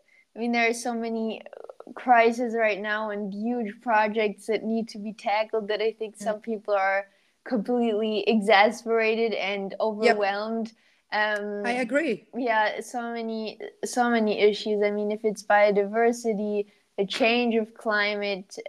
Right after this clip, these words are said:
Speaker 1: um,
Speaker 2: Yep, I think,
Speaker 1: if
Speaker 2: yeah,
Speaker 1: it's
Speaker 2: biodiversity is
Speaker 1: plastic
Speaker 2: some-
Speaker 1: pollution, other
Speaker 2: Yeah.
Speaker 1: pollution, yeah. It's, it's just a lot.
Speaker 2: I don't know whether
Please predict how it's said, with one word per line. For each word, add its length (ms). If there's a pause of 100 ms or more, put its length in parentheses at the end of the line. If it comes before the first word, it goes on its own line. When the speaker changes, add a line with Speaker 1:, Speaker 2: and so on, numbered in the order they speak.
Speaker 1:
um, 260
Speaker 2:
Yep, 220
I 140
think, 100
Speaker 1:
if 120
Speaker 2:
yeah, 120
Speaker 1:
it's 100
Speaker 2:
biodiversity 320
is 80
Speaker 1:
plastic 420
Speaker 2:
some- 80
Speaker 1:
pollution, 600
other 200
Speaker 2:
Yeah. 140
Speaker 1:
pollution, 640
yeah. 260 (580)
It's, 420
it's 260
just 520
a 60
lot. 520 (420)
Speaker 2:
I 80
don't 140
know 100
whether 240